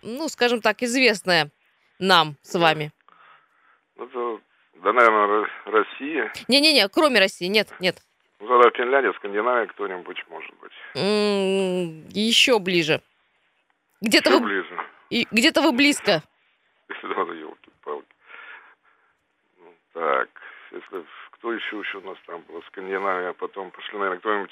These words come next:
Speaker 2: Прибалты.
Speaker 1: Откуда пришли, э, елки, игрушки новогодние, подарки и все это, да, фактически соседи наши?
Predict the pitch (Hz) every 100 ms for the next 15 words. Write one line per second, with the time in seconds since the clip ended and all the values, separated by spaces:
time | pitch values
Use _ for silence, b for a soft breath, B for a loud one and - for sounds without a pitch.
0 | - - 104 135 147 - 370 311 - 311
1 | - 277 302 262 208 233 349 359 339 -
2 | 302 285 226 330 330 349 - - 277 277
3 | 277 277 262 277 240 247 226 220 214 247
4 | 277 269 - 233 220 - - 190 175 -
5 | 151 233 359 - - 202 - - 196 180
6 | 180 156 143 143